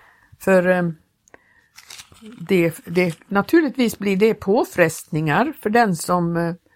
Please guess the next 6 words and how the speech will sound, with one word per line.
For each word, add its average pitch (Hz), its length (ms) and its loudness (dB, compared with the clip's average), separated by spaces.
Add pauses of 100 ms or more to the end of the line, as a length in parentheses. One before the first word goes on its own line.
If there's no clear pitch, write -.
vill 180 220 0
utöva 170 640 2
denna 208 280 0
kärlek. 175 800 -2 (640)
Men, 190 300 2
eh, 185 140 0